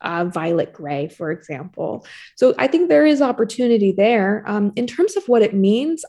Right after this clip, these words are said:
I, I just think that it means that there's a lot more consumer customer data to go around. I think it means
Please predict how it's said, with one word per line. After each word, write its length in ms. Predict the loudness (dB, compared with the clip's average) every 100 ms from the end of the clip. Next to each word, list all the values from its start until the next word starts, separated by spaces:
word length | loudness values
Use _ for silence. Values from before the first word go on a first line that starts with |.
| -16
I, 100 | -8
I 80 | -4
just 400 | 0 0 -2 -4
think 360 | -2 -2 -4 -16 -20 _ -4
that 480 | 0 2 0 -2 -12 _ _ -4
it 140 | 0
means 240 | 2 2 2
that 140 | 0
there's 180 | 0 0
a 60 | -2
lot 760 | -2 0 0 0 0 -2 -2
more 880 | 0 4 4 4 4 2 0 -2 -8
consumer 1080 | -14 -12 -12 -4 0 2 2 2 2 -2 -8 _
customer 560 | -10 -8 -8 -4 0 0
data 600 | 0 2 2 2 -2 -6 _ _
to 80 | -2
go 160 | 2 2
around. 640 | 2 -4 -2 -2 -2 -6 -12 -20 _ -2
I 100 | -2
think 320 | 0 -2 0
it 140 | 0
means 580 | 0 0 0 0 -2 -4